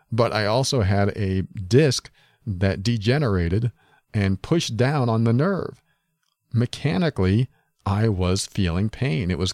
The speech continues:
pushing down on the nerve. Now, do I have a belief that the body can heal itself and regenerate that disc?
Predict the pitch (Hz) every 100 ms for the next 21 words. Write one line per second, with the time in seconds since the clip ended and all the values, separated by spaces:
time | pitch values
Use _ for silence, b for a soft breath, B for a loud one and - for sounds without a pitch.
0 | - - 127 120 139 135 95 95 92 92
1 | 98 113 151 80 - - _ _ _ _
2 | _ _ _ - 90 78 73 _ _ _
3 | _ _ 104 110 110 104 107 107 117 104
4 | 92 90 101 117 - 98 - 85 92 92
5 | 107 98 87 104 113 - 110 107 110 90
6 | 87 101 87 95 104 104 104 98 85 87
7 | 95 113 -